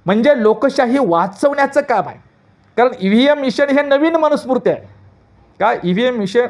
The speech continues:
ईव्हीएम मिशनच्या माध्यमातून जे निवडणुका होतात, ती ईव्हीएम मिशन ही नवीन मनुस्मृती आहे आणि त्या मनुस्मृतीच्या विरोधात,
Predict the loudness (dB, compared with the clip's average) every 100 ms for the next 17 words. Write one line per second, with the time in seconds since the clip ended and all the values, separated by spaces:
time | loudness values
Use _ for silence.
0 | -4 -2 -2 0 -2 -2 0 0 0 0
1 | 0 0 -2 -2 -4 -2 -2 -2 0 0
2 | 0 0 -2 -4 -8 _ _ _ _ _
3 | _ _ _ _ _ _ _ _ -6 -2
4 | 0 0 0 0 0 2 0 0 0 0
5 | 0 0 -2 -2 -4 0 0 0 -4 _
6 | _ _ _ _ _ _ _ -6 -4 0
7 | 0 0 2 0 0 0 -2 0 -2 0
8 | 0 0 2 4 4 2 0